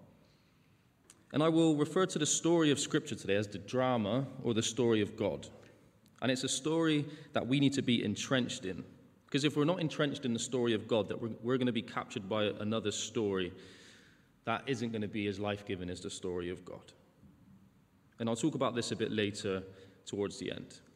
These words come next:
So what I'm gonna do is give an overview of what we have been reading this week, so don't worry if you haven't read it, as I'll catch you up now. So bear with me as we go through Genesis, because a lot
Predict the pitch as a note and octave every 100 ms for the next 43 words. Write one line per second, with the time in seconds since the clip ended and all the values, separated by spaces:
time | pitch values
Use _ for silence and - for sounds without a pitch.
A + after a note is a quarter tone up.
0 | _ _ - D#3+ D#3+ D3 C#3 B2+ C3 B2
1 | D3 E3+ A#2 G2+ A#2+ F3 - - - -
2 | - A2 A2 - A#2 C3+ - - - -
3 | A#2+ A#2 A2 A#2 C3 B2 A2 A2+ - G#2
4 | G#2+ A2 A2 A2+ - A2 G#2 G#2 - -
5 | - G2+ G2 - G#2+ G2+ G2 - - -
6 | - - - - G#2 F#2 C#2+ - - G2
7 | F#2 F2 - - - - - - - -
8 | - _ _ _ _ _ _ _ _ -
9 | - - A#2 F#2+ D3 C#3+ C3+ C3+ B2+ C#3
10 | B2+ B2 A#2 A2 G#2 G2+ A2 G#2+ G2 G#2
11 | A2+ A2